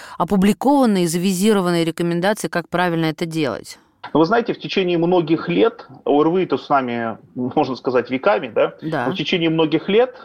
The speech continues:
Speaker 2: а, в рамках исследований, а, скажем так, высокого качества эпидемиологических, а, с таким лейблом «доказательная медицина», да, как это принято говорить,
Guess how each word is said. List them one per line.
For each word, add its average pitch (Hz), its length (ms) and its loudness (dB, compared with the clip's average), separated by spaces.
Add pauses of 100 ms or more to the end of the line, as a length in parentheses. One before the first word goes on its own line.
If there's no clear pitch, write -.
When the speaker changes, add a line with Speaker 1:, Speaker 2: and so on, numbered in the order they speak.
(100)
Speaker 2:
а, 120 360 2
в 117 100 -8
рамках 160 480 -4
исследований, 123 1000 0
а, 113 140 0
скажем 123 360 -2
так, 117 300 0
высокого 135 440 0
качества 226 380 -4
эпидемиологических, 123 960 -4 (320)
а, 113 360 2 (140)
с - 80 -20
таким 135 260 0
лейблом 135 400 2
«доказательная 131 540 0
медицина», 131 460 -4
да, 139 100 2
как - 200 -4
это 107 220 -2
принято 110 320 -2
говорить, 104 340 0